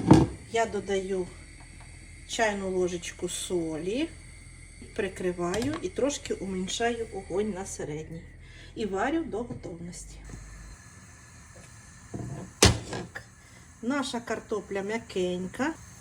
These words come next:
Водичку виливаю із картоплі. Беремо шматочок десь грамів там, тут сорок вершкового масла. Масло розтопилось, викладаю нашу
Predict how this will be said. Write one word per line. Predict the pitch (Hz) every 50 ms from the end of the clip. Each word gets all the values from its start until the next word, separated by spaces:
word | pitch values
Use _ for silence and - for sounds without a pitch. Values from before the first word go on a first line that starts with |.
| - - - -
Водичку | 202 208 185 202 254 320 320 - - - - 349 359 359 - - - -
виливаю | 175 196 196 190 190 190 214 247 285 294 294 285 - - -
із | 220 262 269 - - -
картоплі. | 196 175 - - 175 180 175 - 185 190 185 - - - - - - - - - - - - - - - - - - - - - - - - - - - - - -
Беремо | 190 220 269 294 269
шматочок | - - 233 226 220 - - 233 196 - - 190 196
десь | 196 208 196 190 196
грамів | 165 185 196 190 185 185 180 -
там, | - 180 175 180 - - - - - - -
тут | 453 - -
сорок | - - - - 226 220 220 202 190 190 190 - - - - - - - - - - - -
вершкового | - 202 202 - - - 240 208 190 190 185 185 180
масла. | 180 180 170 160 170 170 - - - 226 262 - - - - - - - 226
Масло | 240 233 220 214 - 220
розтопилось, | 214 208 202 - - 208 190 - - 233 262 311 359 370 - - - -
викладаю | 185 196 - - 214 202 - 180 190 233 269 311 339 339 - - - - - - - - - - - 208
нашу | 190 190 185 190 208 - - 320 339